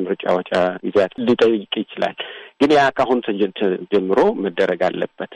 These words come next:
ብዬ አስባለሁ እና ያንን ለማካሄድ የሚያስችል ኢትዮጵያ ውስጥ ያለ መዋቅር ምንድን ነው?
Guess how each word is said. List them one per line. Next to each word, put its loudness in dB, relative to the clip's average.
ብዬ 2
አስባለሁ -2
እና 4
ያንን 4
ለማካሄድ 0
የሚያስችል 2
ኢትዮጵያ -4
ውስጥ -8
ያለ 2
መዋቅር 0
ምንድን 2
ነው? -12